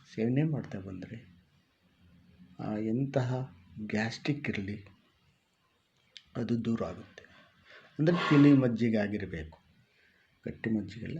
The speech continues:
ತಿಳಿ ಮಜ್ಜಿಗೆ ಆಗಿರಬೇಕು. ಇಂತಹ ಒಂದು ಮನೆ ಮದ್ದು ಸುಲಭವಾಗಿ ಸಿಕ್ಕುವುದರಿಂದ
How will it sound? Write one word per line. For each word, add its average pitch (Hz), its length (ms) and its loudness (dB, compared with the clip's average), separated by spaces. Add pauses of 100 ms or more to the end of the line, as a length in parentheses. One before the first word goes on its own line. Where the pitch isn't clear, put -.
(160)
ತಿಳಿ 127 220 4 (100)
ಮಜ್ಜಿಗೆ 104 340 -2
ಆಗಿರಬೇಕು. 90 600 -8 (2250)
ಇಂತಹ 143 500 2
ಒಂದು 123 340 0 (680)
ಮನೆ 123 220 0
ಮದ್ದು 117 380 -2 (2500)
ಸುಲಭವಾಗಿ 131 720 0 (640)
ಸಿಕ್ಕುವುದರಿಂದ 117 720 0